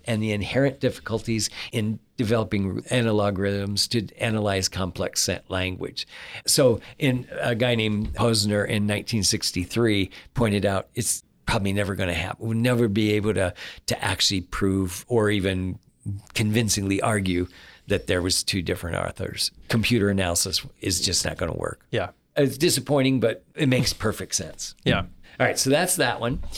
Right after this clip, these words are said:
Speaker 1: Traditionally, arguments for a single, now let's go to a single author.
Speaker 2: Okay.
Speaker 1: Okay? Traditional arguments for a single author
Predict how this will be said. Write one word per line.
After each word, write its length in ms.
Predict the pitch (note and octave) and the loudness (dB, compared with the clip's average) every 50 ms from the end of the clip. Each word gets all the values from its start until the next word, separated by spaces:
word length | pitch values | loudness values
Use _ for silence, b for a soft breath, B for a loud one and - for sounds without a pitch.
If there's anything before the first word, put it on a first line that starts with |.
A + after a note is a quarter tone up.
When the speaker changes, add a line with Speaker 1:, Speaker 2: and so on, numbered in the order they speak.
| B B B B B | B B B B B
Speaker 1:
Traditionally, 520 | - E3 E3 E3+ F3+ E3 - F#3 F3 E3+ - | 2 2 4 4 4 4 4 4 4 4 4
arguments 500 | C#3 C#3 C#3+ C#3+ D3+ D3 D3 C3 B2 A2+ | 4 4 4 4 4 2 2 2 0 0
for 180 | - - C3 | 2 4 4
a 60 | A#2+ A2 | 6 6
single, 520 | - - - D#3+ F#3+ A3 G#3+ E3+ A2 G2+ | 4 4 4 4 6 6 6 4 4 4
now 220 | A2 B2 C#3 D3+ | 4 4 4 4
let's 140 | C3+ A#2 - | 2 2 2
go 140 | - C#3 C3 | 4 4 6
to 80 | A2+ A2+ | 6 6
a 20 | G2+ | 4
single 420 | - - - C3 A#2+ G#2+ G2+ F#2 | 4 4 4 4 6 6 6 4
author. 400 | E2+ D2 - - - - - - - | 4 2 0 -4 -8 -8 -10 -6 -2
Speaker 2:
Okay. 160 | C#3+ D3 C3 B2 | -2 2 2 2
Speaker 1:
Okay? 340 | - - A#2+ A2 C3 C3 B B B B B B B | 2 2 2 2 2 0 B B B B B B B
Traditional 440 | E3 E3 D#3+ F#3 F3+ F#3 A3+ G#3+ G#3 | 2 2 4 4 2 2 2 2 2
arguments 420 | E3+ D#3+ D3 D3+ D3 D3 D3+ - | 2 2 2 2 2 2 0 0
for 160 | - - C3+ | 2 4 4
a 40 | A#2 | 4
single 340 | - - D3 C#3+ D3+ E3 D#3 | 4 4 4 4 4 4 4
author 380 | A#2+ A#2 A#2 A2+ - C3 A#2+ | 4 4 2 2 2 2 2